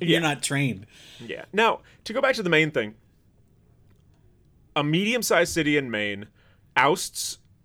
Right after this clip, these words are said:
Speaker 1: someone from city government because that person is angry that people are having discussions about confidential government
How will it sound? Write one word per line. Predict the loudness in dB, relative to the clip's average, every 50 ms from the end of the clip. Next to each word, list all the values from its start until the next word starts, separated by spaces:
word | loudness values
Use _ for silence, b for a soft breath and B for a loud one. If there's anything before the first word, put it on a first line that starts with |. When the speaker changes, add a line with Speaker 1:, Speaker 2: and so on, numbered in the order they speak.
| _ _ _ _ _ _ _ -20 -20 -20 _ _ _ _ -14
Speaker 1:
someone | -10 -2 0 0 0 2 0 -2 -2 -2 -4 -4 -8 -10 -14
from | -8 -4 -2 -2 -2 -2 -4 -6
city | -6 -4 -4 -2 -4
government | -4 -6 -6 -6 -8 -10 -12 -14 -12 -12
because | -12 -14 -8 -4 -2 -2 -2 -2 -4 -2
that | -2 0 0 0 -2
person | -2 -4 -2 -4 -4 -8 -8
is | -8 -8 -10 -10 -10
angry | -6 -4 -2 -2 -4 -4 -6 -10 -10 -10 -10 -10 -8
that | -6 -4 -4 -4 -4 -6 -8 -10 b b b b b b b -6
people | -4 -2 -2 0 2
are | 4 4 4
having | 2 2 0 0 0 0 -2 -4 -4 -6 -10 b b b b b b b -20 -20 -20 -14
discussions | -10 -8 -6 -6 -6 -8 -4 0 2 2 2 2 0 -4 -4 -2
about | -2 0 2 2 2 2 2 2 0 -2 -2
confidential | -2 -2 0 0 2 2 2 2 2 0 0
government | 0 2 2 2 2 0 -2 -4 -6 -6